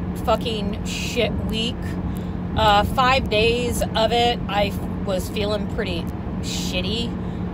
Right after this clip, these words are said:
um, because of the infection. Um, yeah. <sighs> So that's what I've been doing, and that's why I haven't been video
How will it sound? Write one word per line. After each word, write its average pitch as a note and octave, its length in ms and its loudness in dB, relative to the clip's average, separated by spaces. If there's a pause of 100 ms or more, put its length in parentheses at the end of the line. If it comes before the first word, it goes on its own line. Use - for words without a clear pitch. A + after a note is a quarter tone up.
(120)
um, F#3 420 -2
because F3+ 640 0
of G#3 260 -2
the A3 140 0
infection. B3 720 -2 (580)
Um, - 1400 -4
yeah. A3+ 480 0 (1120)
<sighs> F#4 1000 8 (240)
So A3+ 560 6
that's B3 540 0 (180)
what B3+ 140 -2
I've C4+ 180 2
been B3 140 0
doing, F#3+ 360 -2
and F#3+ 220 -2
that's F#3+ 260 -2
why G3 440 0
I F3 100 -2
haven't F#3 320 -2
been G3 320 0
video A#3+ 540 2